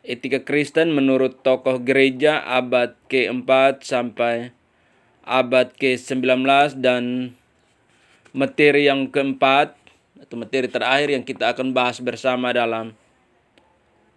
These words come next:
semester satu ini yaitu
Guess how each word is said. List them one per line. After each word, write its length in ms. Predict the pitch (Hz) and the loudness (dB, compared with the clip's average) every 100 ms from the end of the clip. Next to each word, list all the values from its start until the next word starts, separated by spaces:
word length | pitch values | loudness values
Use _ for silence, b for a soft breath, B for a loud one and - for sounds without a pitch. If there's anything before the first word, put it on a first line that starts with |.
| _ _ _ _ _ _ _ _ _ _ | _ _ _ _ _ _ _ _ _ _
semester 720 | - 151 143 131 - 135 131 | -8 -2 0 0 -2 -2 -2
satu 480 | - 147 131 - 117 | -4 0 0 0 -4
ini 400 | 139 143 175 143 | -4 -2 0 2
yaitu 560 | 123 - 135 131 135 | 2 0 0 0 -2